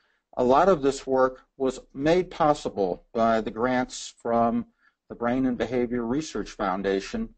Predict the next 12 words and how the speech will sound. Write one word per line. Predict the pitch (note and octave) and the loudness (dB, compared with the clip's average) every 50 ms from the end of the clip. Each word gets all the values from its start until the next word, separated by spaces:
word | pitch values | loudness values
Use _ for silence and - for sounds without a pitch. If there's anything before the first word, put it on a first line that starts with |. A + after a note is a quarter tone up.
| _ _ _ _ _ _ _ | _ _ _ _ _ _ _
which | B2+ B2+ - - | -6 -4 -4 -2
enabled | C#3 C#3 D3 D3+ - C#3 C3+ | 0 2 2 2 2 2 4
us | C3 C3 B2+ - - | 4 4 2 0 -4
to | - A#2 | -10 -12
start | - - - D#3+ D3+ D#3 A2+ - | -12 -2 2 4 4 4 2 2
work | A2+ A#2 A2+ A2 A2 - - _ _ _ _ _ _ _ | 2 2 2 2 0 -4 -10 _ _ _ _ _ _ _
that | B2 B2+ B2+ | -4 -4 -2
couldn't | - - F#3+ D#3+ D#3+ D3 - | 0 0 0 0 0 -2 -2
be | C#3+ B2+ | -4 -6
started | A#2+ - - B2 A2 G#2+ G#2+ G2 G2+ F#2+ - _ _ _ _ _ _ _ _ - | -6 -4 0 2 4 4 4 2 0 -4 -6 _ _ _ _ _ _ _ _ -8
anywhere | A2+ G#2+ G2 G2 G2+ F#2+ F#2+ F#2 | -6 -4 -2 0 2 2 2 2
else. | E2 D2 C#2+ - - - - - - | 2 0 0 -4 -8 -12 -16 -16 -20